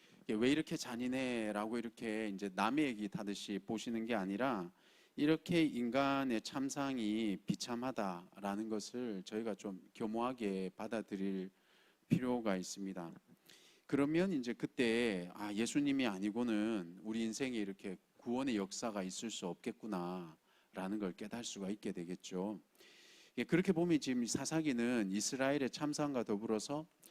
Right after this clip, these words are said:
하나님의 인내하심, 그리고 자비, 긍휼, 이런 것을 우리가 좀 살펴볼 수 있는 대목입니다.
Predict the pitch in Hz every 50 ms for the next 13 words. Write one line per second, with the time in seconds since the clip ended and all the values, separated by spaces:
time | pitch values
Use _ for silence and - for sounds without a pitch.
0 | - - - - _ - - 151 147 143 135 131 123 117 113 110 107 - 143 156
1 | 156 156 151 143 135 123 113 107 - - 147 151 160 160 156 156 - 123 110 104
2 | 104 98 - 113 110 107 101 113 127 139 147 147 - _ - - 123 123 120 127
3 | 120 - - 147 151 156 151 147 - - _ _ _ _ _ _ _ _ _ _
4 | - 170 165 165 175 175 170 170 170 170 151 123 110 - 120 101 95 101 98 92
5 | 92 95 92 90 - 143 131 - 127 110 104 104 104 104 - - 104 95 92 92
6 | 90 90 90 90 87 - - 101 98 101 104 101 95 90 87 82 82 82 82